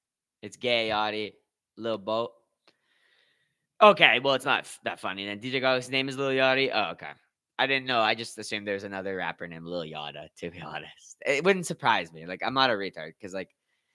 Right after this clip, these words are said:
at the end of the day, there probably is a rapper named Lil Yachty, and he probably will be famous soon. That was Lil Yachty? Okay, okay. I know, I know. Okay. Not everyone needs to correct me, guys. Aiden R-, R-, Ross is a small hat. Okay. That was Lil Yachty. Okay! <laughs> I just want,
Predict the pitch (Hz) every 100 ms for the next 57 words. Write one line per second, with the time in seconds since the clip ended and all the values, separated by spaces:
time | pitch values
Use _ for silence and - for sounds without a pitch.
0 | _ 160 185 196 190 175 160 156 151 160
1 | 151 131 127 120 110 101 104 98 95 98
2 | 92 85 78 71 76 82 90 98 90 85
3 | 80 82 82 76 73 - _ _ _ _
4 | - 113 117 117 123 120 123 139 165 170
5 | 151 160 143 92 117 127 107 80 90 76
6 | 69 _ 85 78 107 90 110 101 95 80
7 | - 92 87 _ 80 - - _ _ _
8 | _ _ _ 123 147 151 - - - -
9 | - 123 120 123 113 - - 117 110 113
10 | 107 107 - _ _ _ _ _ _ 85
11 | - - _ _ _ _ 95 113 123 127
12 | 135 156 160 262 311 302 311 285 269 240
13 | 226 254 220 170 - - _ _ _ _
14 | - _ _ _ _ - - - - -
15 | - - - 175 165 185 185